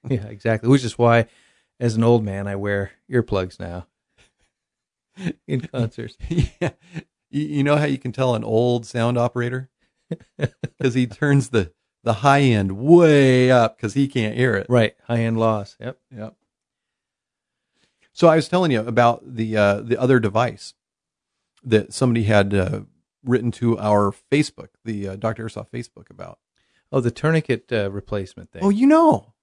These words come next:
Speaker 2: You did
Speaker 1: You
Speaker 2: read it.
Speaker 1: started, yeah, you started telling me about that. And,
Speaker 2: Okay.
Speaker 1: and I think I did. But is it, okay, well, go on.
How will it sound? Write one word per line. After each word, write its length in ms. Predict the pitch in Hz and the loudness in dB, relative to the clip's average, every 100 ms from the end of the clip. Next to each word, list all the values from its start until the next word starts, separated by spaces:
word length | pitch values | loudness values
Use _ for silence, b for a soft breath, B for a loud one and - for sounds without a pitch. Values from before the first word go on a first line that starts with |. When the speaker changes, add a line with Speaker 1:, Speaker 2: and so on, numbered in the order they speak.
| _ 156 | _ -2
Speaker 2:
You 100 | - | 4
did 120 | 381 | 4
Speaker 1:
You 60 | |
Speaker 2:
read 60 | - | 4
it. 40 | |
Speaker 1:
started, 240 | - 208 185 | 2 2 2
yeah, 140 | 185 | 0
you 100 | 147 | 0
started 200 | - 190 | -4 -4
telling 140 | 208 196 | 2 2
me 40 | |
about 240 | 127 101 - | 2 0 -4
that. 260 | 90 90 - | -10 -10 -8
And, 200 | 113 117 | -6 -4
Speaker 2:
Okay. 160 | 170 113 | -2 0
Speaker 1:
and 100 | 110 | -2
I 140 | 107 113 | -2 -8
think 200 | 180 127 | -6 -6
I 80 | |
did. 360 | 120 160 98 90 _ | -4 -4 -6 -10 _
But 180 | 131 143 156 | -6 -4 0
is 140 | 139 | 0
it, 100 | 147 _ _ - | -2 _ _ -2
okay, 220 | 165 110 | 0 0
well, 120 | 117 | -2
go 160 | 120 165 | 2 4
on. 260 | 147 117 | 4 0